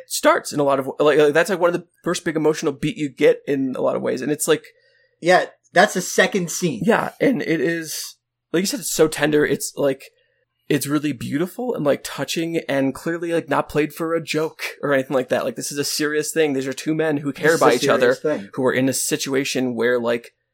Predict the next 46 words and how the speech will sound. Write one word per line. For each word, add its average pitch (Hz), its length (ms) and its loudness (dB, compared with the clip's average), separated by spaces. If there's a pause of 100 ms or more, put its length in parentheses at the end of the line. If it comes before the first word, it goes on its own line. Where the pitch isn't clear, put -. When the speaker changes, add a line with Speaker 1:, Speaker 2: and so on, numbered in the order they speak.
Speaker 1:
there's - 200 -4
bad - 340 -6
shit 175 240 -2
happening 117 560 -6 (340)
and 123 300 0
they 123 140 -2
don't 135 140 0
know 139 120 -2
if 135 100 -8
they're 143 80 -4
going 147 200 -2
to 147 100 -10
live. 147 180 -2
One 127 140 -4
of 131 60 -4
them's 135 100 -8
probably 139 280 -8
not 156 180 -4
going 120 180 -4
to 117 100 -14
live, 110 140 -6
and 120 100 -10
one 120 80 -2
of 127 40 -4
them's 127 80 -10
trying 135 160 -6
to 135 60 -6
comfort 156 320 -6
the 156 60 -4
other 165 140 -4
one, 170 220 -4 (320)
and 135 100 0
it 190 80 -2
just - 380 -2 (180)
works. - 400 -6 (680)
Speaker 2:
It's, - 420 -2 (600)
it's, - 580 -2 (480)
it's 208 200 -4
a 233 60 6
great 233 340 -2
piece 160 220 -6
of - 80 -20
filmmaking. 95 600 -16 (480)
I 151 100 -2
mean, 156 600 -6 (460)
it's, 175 180 0